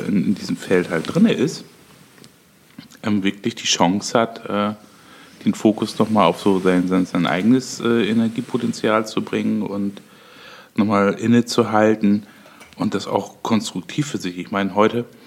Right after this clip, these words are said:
für mich, äh, das Konstruktive dabei war einfach mal seit langem einfach mal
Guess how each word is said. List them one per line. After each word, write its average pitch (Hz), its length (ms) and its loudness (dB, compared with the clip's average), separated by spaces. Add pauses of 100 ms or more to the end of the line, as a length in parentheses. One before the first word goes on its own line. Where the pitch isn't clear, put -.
(220)
für - 120 -2
mich, 110 400 2
äh, 107 280 4
das 104 240 -4
Konstruktive 113 600 -2
dabei 113 340 4
war 98 120 0
einfach 104 360 -4
mal 110 260 2
seit 98 180 0 (480)
langem 110 320 0
einfach 104 360 -4
mal 101 300 0